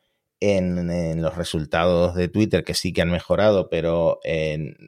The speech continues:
no en crecimiento de la red social. Y es cierto que también hay gente, ¿por qué no decirlo? Mm, también hay gente que no se siente a gusto en Twitter, que se, no sé, se siente, eh, censurado, pues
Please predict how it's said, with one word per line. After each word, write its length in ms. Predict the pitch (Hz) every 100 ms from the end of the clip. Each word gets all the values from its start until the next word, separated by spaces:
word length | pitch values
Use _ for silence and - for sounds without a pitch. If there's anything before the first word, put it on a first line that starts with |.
| _
no 560 | 64 76 95 95 101
en 140 | 98 95
crecimiento 680 | 92 - 92 92 92 92
de 120 | 87 90
la 160 | 87
red 140 | 85 90
social. 600 | 90 - 113 127 151 - _ _ - - - -
Y 340 | 120 117 110
es 140 | 107 -
cierto 320 | 117 113 120
que 80 | 123
también 320 | 104 104 139
hay 100 | 110
gente, 300 | - 95 87
¿por 120 | 87
qué 100 | 104
no 100 | 135
decirlo? 680 | 90 - 123 135 98 76 -
Mm, 600 | - 101 98 95 95 90
también 340 | 87 90 101 160
hay 40 |
gente 300 | - 107 92
que 80 | 85
no 140 | 90
se 120 | - 85
siente 320 | 90 82 87
a 40 |
gusto 1000 | 82 85 - 87 85 85 82 76 76 65
en 260 | - 87 90
Twitter, 520 | 104 107 117 135 -
que 140 | - 87
se, 260 | - 90 76 71 64 67 85
no 160 | _ 67
sé, 160 | - -
se 160 | -
siente, 680 | - 87 87 92 90 85 - - - _ _ -
eh, 460 | 87 87 85 85
censurado, 800 | - 104 95 98 101 107 123 135
pues 500 | 104 90 87 - -